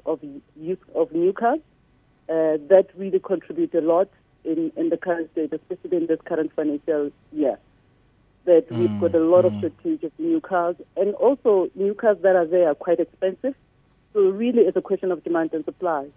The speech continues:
Speaker 1: And, and because we are the biggest purchaser of any vehicle, um, so
Speaker 2: Sure.
Speaker 1: we, we do have a lot of stock to, to sell at the right price. So we really, to a large extent, you know, in a good position for our second-hand market.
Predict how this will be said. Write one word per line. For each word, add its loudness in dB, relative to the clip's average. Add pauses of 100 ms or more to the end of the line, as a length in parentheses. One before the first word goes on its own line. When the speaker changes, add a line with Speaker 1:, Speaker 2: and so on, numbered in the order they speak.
(240)
Speaker 1:
And, 0
and -2
because -2
we -6
are -2
the -6
biggest -2 (760)
purchaser 4
of -2 (100)
any 2
vehicle, 0 (120)
um, -4 (500)
so -2
Speaker 2:
Sure. 2
Speaker 1:
we, -2
we -4
do 2
have 0
a 2
lot 4
of 0 (100)
stock -4 (300)
to, -4 (100)
to -10
sell 0
at -2
the -6
right -4
price. -2 (280)
So -4
we 2
really, -4 (520)
to 4
a 8
large 8
extent, 2 (420)
you 0
know, 0 (240)
in 0
a 2
good 0
position -4
for 0
our 0
second-hand -6
market. -10